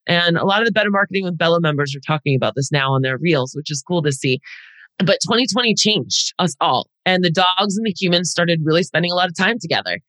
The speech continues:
And the humans kind of became codependent on the dogs to the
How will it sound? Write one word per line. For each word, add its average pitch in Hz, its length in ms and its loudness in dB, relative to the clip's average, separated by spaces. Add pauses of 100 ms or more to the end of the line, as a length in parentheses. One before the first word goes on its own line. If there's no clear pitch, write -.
(280)
And 175 460 2
the 214 100 4
humans 311 340 2
kind 320 220 2
of 339 100 0
became 302 300 2 (140)
codependent 262 540 2
on 160 80 2
the 151 80 0
dogs 131 360 -2
to 220 100 -8
the 208 80 -4